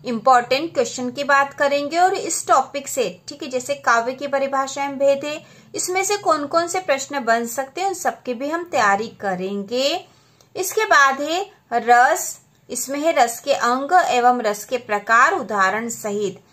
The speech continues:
तो रस के जो भी अंग है, उसके जो भी प्रकार है, उदाहरण सहित हमें याद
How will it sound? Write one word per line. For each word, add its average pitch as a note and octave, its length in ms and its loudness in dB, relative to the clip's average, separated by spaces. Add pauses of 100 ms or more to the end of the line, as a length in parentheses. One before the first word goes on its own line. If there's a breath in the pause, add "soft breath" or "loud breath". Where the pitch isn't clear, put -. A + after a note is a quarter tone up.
(340 soft breath)
तो F#4+ 140 4
रस D4 240 2
के E4+ 120 -4
जो C4+ 180 0
भी B3+ 180 -6
अंग C#4 240 0
है, D#4 180 -2
उसके D4 240 -8
जो A#3 180 -4
भी B3 140 -6
प्रकार A#3 440 0
है, D4+ 60 0
उदाहरण A#3+ 400 -2
सहित G#3+ 320 -6
हमें G#3+ 180 -6
याद F3+ 340 -2